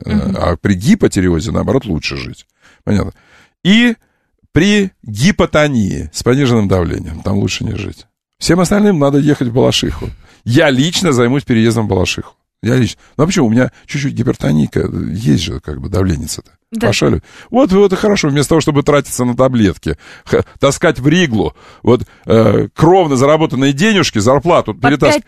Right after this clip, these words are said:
Speaker 2: тысяч.
Speaker 1: я перетаскиваю в Риглу свою зарплату. Сколько можно? Надо переехать в Балашиху и жить спокойно, не тужить. Вот это, вот это будет нормально тогда. Ну что, они звонят, недовольные.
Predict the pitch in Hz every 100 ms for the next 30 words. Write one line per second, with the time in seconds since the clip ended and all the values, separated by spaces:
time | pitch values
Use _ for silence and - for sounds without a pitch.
0 | - 277 247 - 165 180 180 170 170 196
1 | 180 - 156 143 135 196 220 160 127 147
2 | 175 170 175 156 175 139 - 69 - 196
3 | 190 190 185 127 78 78 - 156 180 180
4 | 180 196 170 127 110 143 143 135 135 117
5 | - 135 _ _ _ _ - 143 135 220
6 | 175 175 170 196 196 175 160 165 147 127
7 | 82 104 170 196 180 156 143 170 180 170
8 | 170 160 165 170 139 90 - 71 71 -
9 | _ - - 78 80 80 101 104 - -
10 | 104 - 113 101 98 107